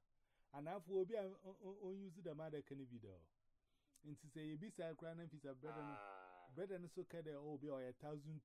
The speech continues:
Speaker 1: two a, mpo a, se motua. Because, uh, at least motor
Speaker 2: Eh.
Speaker 1: da. And, uh,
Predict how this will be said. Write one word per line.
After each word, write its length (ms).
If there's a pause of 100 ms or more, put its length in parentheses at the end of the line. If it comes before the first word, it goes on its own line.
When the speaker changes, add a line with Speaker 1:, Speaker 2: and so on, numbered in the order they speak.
Speaker 1:
two 160
a, 80 (160)
mpo 240
a, 80 (380)
se 100
motua. 420 (760)
Because, 460
uh, 680
at 80
least 160
motor 260
Speaker 2:
Eh. 380 (240)
Speaker 1:
da. 60
And, 100
uh, 40